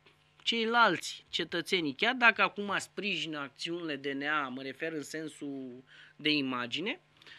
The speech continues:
nu sunt convinși nici de Ecaterina Andronescu, nici de alții, bine, ei n-au mai fost chemați deocamdată,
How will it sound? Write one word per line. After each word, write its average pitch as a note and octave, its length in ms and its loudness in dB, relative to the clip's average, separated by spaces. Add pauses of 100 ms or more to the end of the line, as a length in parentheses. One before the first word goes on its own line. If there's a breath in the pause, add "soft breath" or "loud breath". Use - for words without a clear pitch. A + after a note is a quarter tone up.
(300 loud breath)
nu G#4 160 0
sunt C4 280 0
convinși G3+ 640 0
nici A#3+ 200 0
de F#3 500 4 (720)
Ecaterina D#3+ 640 2
Andronescu, C#3+ 800 0
nici D#3+ 320 -2
de D3+ 180 -2
alții, D#3 460 2
bine, F3+ 200 -2
ei D#3 140 0
n-au D3+ 160 -2
mai D3+ 140 0
fost D3 200 -2
chemați C#3+ 340 -2
deocamdată, B2 580 -6